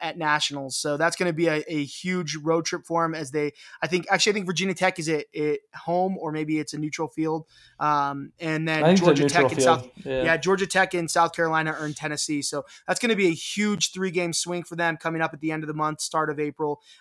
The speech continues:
Speaker 1: Uh, and if they can take care of business there, they'll be fine. And if they can't, then you're really talking, like,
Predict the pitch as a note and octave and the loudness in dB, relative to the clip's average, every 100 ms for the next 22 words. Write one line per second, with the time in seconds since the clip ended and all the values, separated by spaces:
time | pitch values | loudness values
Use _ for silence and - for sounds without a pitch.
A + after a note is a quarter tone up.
0 | - D#3 D#3+ E3+ F#3+ G#3 G#3 G#3 G#3+ E3+ | 0 0 0 -2 -2 2 0 2 0 0
1 | F3+ E3 E3+ E3+ E3 D#3+ D3+ E3 F#3 F#3+ | -4 0 0 2 0 -2 2 2 2 -2
2 | - - E3+ E3+ F3+ F#3+ F3+ G#3 C4+ A3+ | -14 -8 -6 -4 -6 -6 -4 -2 0 -2
3 | _ _ D#3+ F#3 F#3+ E3+ G#3 G#3 F#3 F3+ | _ _ -4 0 0 2 0 4 4 4
4 | E3+ E3 | 0 -4